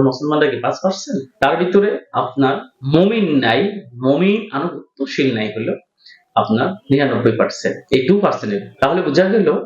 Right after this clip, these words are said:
আল্লাহ তাআলা আমাদের উপর রোজা ফরজ করেনি, রোজা ফরজ করছে মমিনদের উপর। মমিন হতে হবে,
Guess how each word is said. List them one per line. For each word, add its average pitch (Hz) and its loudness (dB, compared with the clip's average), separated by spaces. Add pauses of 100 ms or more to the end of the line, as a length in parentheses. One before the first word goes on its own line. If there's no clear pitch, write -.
(120)
আল্লাহ 143 0
তাআলা 151 2
আমাদের 113 0
উপর 202 -2 (100)
রোজা 117 0
ফরজ 107 -2 (100)
করেনি, 196 0 (220)
রোজা 117 0
ফরজ 175 2
করছে 139 -6 (180)
মমিনদের 165 2
উপর। - -8 (120)
মমিন 196 2
হতে - -4
হবে, - -12